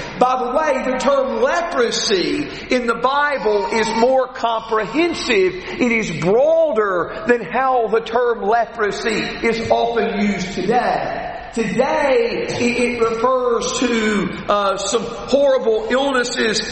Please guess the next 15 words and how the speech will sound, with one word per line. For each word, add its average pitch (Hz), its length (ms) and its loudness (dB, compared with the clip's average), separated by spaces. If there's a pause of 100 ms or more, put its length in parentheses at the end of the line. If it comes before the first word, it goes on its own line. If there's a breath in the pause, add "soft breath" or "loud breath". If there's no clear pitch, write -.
(100)
uh, 208 280 2
which 240 260 -4
cause 262 400 2
one 233 340 0
to 226 140 0
lose 247 460 -2
all 233 320 4 (100)
feeling, 240 580 0 (240 loud breath)
uh, 214 200 4
so 254 420 0
that 226 320 -2
parts 254 320 0
of 226 120 0
their 226 140 0
body 233 500 0